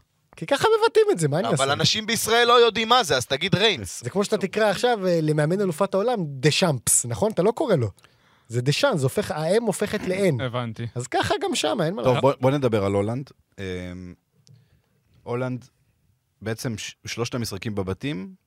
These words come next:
Speaker 4: שכנעו אותנו שהשלוש, אותי באופן אישי, ואני חושב שהרבה אנשים בהולנד, שהשלוש חמש שתיים הזה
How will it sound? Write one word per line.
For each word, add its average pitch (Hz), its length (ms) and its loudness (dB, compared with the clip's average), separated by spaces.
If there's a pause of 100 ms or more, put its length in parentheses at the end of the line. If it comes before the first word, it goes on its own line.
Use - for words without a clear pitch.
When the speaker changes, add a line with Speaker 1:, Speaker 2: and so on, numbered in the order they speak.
(680)
Speaker 4:
שכנעו 110 420 -6
אותנו 143 540 -6 (100)
שהשלוש, 87 1500 -6
אותי 107 320 -4
באופן 98 280 -4
אישי, 131 360 -8
ואני 90 200 -6
חושב - 240 -14
שהרבה 95 260 -4
אנשים 101 280 -6
בהולנד, 123 360 -4 (360)
שהשלוש 156 420 -6
חמש 147 220 -4
שתיים 147 280 -4
הזה 104 360 -6